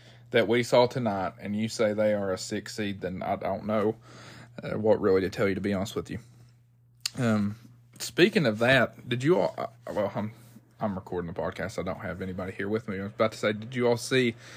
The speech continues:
the projected number one seeds? They have, Jerry Palm of C B S has North Carolina as a one seed now with six losses. Just thought that was strange. Um, the A C C's down this year.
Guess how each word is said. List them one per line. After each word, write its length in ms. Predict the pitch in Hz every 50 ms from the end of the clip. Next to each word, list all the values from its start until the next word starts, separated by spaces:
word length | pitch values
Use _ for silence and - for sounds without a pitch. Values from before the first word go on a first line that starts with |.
| - - - - -
the 80 | 123 113
projected 500 | - 120 110 - 120 117 - - 120 110
number 260 | 113 110 113 113 110
one 220 | 107 113 117 113
seeds? 340 | 110 - 107 101 101 104 -
They 220 | - 127 151 190
have, 220 | 202 170 160 139 - - 117
Jerry 320 | 127 135 143 175 185 190 190
Palm 360 | - 147 147 165 160 147 135
of 120 | 117 107
C 200 | - - 151 147
B 200 | 139 131 120 113
S 220 | 117 117 113 - -
has 180 | 110 92 95
North 240 | 110 117 123 127 -
Carolina 520 | - - 127 120 117 110 113 113 117 110
as 160 | 67 104 110 -
a 80 | 85
one 240 | 87 98 101 101 101
seed 240 | - - 98 87 92
now 180 | 92 90 90
with 100 | 85 -
six 320 | - - - 104 - - -
losses. 460 | 101 101 101 101 - 95 98 - - _ - - - - - - _ _ _ _ _ _ _ _ _ _ _ _ _ _ _ _ -
Just 140 | - - -
thought 160 | 151 151 -
that 100 | 160 139
was 100 | 120 123
strange. 580 | - - 135 135 135 120 113 107 - - - - - - - - - - - - -
Um, 360 | 113 107 104 98 98 - -
the 160 | - 113 117 - -
A 100 | 117 120
C 160 | - - 139
C's 300 | 120 - 131 123 120 117
down 380 | 104 - 101 98 104 117 120 123
this 200 | 127 123 - -
year. 320 | 127 127 135 135 139 135